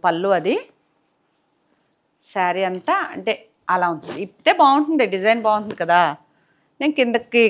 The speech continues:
కొమ్మ కిందకి చూపిస్తున్నాను. ఇది బ్లౌజ్. చాలా బాగుంది, సూపర్ నెట్ శారీస్ అండి. ఇవి కూడా చాలా కష్టంగా ఉంది,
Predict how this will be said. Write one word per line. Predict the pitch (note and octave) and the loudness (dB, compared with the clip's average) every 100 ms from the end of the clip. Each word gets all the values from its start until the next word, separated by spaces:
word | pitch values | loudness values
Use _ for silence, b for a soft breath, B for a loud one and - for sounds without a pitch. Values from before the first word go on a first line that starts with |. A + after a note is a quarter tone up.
| - | 2
కొమ్మ | G3 G3+ G3+ G#3+ | 0 0 -4 -4
కిందకి | G3 F#3+ F#3 | -6 -6 -10
చూపిస్తున్నాను. | D#3+ E3 - A3 E4 | -12 -12 -10 -8 -8
ఇది | G#3 | -4
బ్లౌజ్. | E3 C#3+ C3+ _ _ _ _ _ _ _ _ _ _ _ _ _ _ _ _ _ _ _ _ _ | -4 -4 -10 _ _ _ _ _ _ _ _ _ _ _ _ _ _ _ _ _ _ _ _ _
చాలా | G3 F#3+ G3+ A3 A3 | -4 0 0 -2 -4
బాగుంది, | E3+ D#3 D3 _ - | -6 -6 -10 _ -10
సూపర్ | A#3 A#3 A3+ | -8 -8 -8
నెట్ | A3+ | -8
శారీస్ | - F3 E3+ F#3 | -4 -4 -4 -10
అండి. | F3+ D4 - b b b b A3+ | -6 -6 -8 b b b b -6
ఇవి | A3 | 0
కూడా | A#3+ B3 B3 | 0 0 2
చాలా | G#3 G3+ G#3 A3 G#3 | 4 4 4 2 -2
కష్టంగా | - G#3+ A3 A3+ | -6 -6 0 0
ఉంది, | G3+ G#3+ | 0 -4